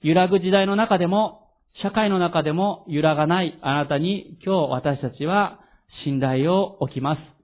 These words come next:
どうぞあなたが私たちを導いてください。感謝いたしま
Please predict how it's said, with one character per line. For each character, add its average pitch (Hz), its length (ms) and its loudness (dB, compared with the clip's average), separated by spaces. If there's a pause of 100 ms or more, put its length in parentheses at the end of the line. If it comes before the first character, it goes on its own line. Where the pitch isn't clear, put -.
(360)
ど 139 140 0
う 127 40 -2
ぞ 131 80 -2
あ - 20 -2
な 135 140 -4
た 135 100 -4
が 170 480 -4
私 127 240 -10
た 131 60 -14
ち - 120 -8
を 185 100 -4
導 190 340 -6
い 214 40 -6
て 208 80 -6
く - 80 -10
だ 131 180 -8
さ 165 120 0
い。 - 100 -6 (1080)
感 160 200 -4
謝 143 100 -4
い 127 60 -4
た 131 120 -6
し 131 120 -10
ま 123 120 -4